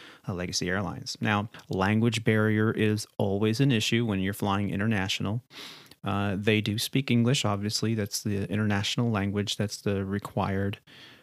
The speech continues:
for, uh, aviation. Uh, however, you know, a lot is lost in the accent. And, you know, thankfully, uh, our Czech airman was well qualified,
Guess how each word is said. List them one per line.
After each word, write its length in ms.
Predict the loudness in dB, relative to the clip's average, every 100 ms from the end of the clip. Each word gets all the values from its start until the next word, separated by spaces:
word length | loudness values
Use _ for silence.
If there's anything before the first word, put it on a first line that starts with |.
| _
for, 640 | -14 0 2 4 2 0 -2 -16 -20 _
uh, 160 | -6 -6 -2
aviation. 600 | 0 2 2 2 0 -2 _ -20 -20 -20 -20 -20 -4
Uh, 200 | 0 2
however, 580 | 4 6 6 6 4 4
you 140 | 2
know, 140 | 2 2
a 20 |
lot 420 | 4 4 4 0 -2
is 420 | 0 0 0 -2
lost 580 | 0 -2 0 -2 -4 -10 -18 _
in 260 | -2 0 -2
the 120 | 2
accent. 600 | 0 2 0 0 -4 -10 -12 -4
And, 440 | 0 0 0 -4 -10 -20 -20 -20 _
you 100 | -4
know, 80 |
thankfully, 880 | -4 0 4 4 4 2 4 4 2 -2 -4
uh, 60 |
our 340 | -2 -2 -2 -2
Czech 260 | -2 -2
airman 420 | -2 0 0 -2 -6 -8
was 640 | -2 0 0 0 -2 -4 -8 _
well 460 | -8 2 4 6 4
qualified, 880 | 0 -2 -2 0 0 2 0 -2